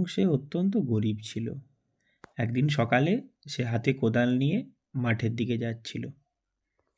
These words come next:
এবং মাঠে গিয়ে সে ভাবতে থাকে, "কাজ যদি আমি না করি, তাহলে আমার পরিবারের লোকজন কি নিয়ে বাঁচবে, কি খাবে?" এই কথা ভাবতে ভাবতে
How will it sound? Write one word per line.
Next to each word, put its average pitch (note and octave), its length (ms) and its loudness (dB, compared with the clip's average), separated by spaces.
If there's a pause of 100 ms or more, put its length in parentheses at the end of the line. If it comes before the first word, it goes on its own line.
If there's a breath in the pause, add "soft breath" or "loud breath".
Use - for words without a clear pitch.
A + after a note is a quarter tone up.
(120)
এবং C#3+ 280 2 (640)
মাঠে A2+ 360 2
গিয়ে C3+ 320 4 (720)
সে D3+ 120 -2
ভাবতে A#2+ 380 -2
থাকে, D3 340 2 (840)
"কাজ A2+ 220 2 (100)
যদি C3 260 2
আমি C3+ 200 6
না A2 220 4
করি, B2 300 0 (220)
তাহলে A#2 280 -2
আমার A#2+ 220 -2
পরিবারের A2 500 2
লোকজন B2 440 2 (380)
কি - 180 -2
নিয়ে A#2+ 220 6
বাঁচবে, G#2 400 0 (200)
কি G3+ 180 -2
খাবে?" B2+ 360 -8 (2750)
এই B2 160 4
কথা F#3 240 0
ভাবতে C3 340 -2
ভাবতে F3+ 360 -4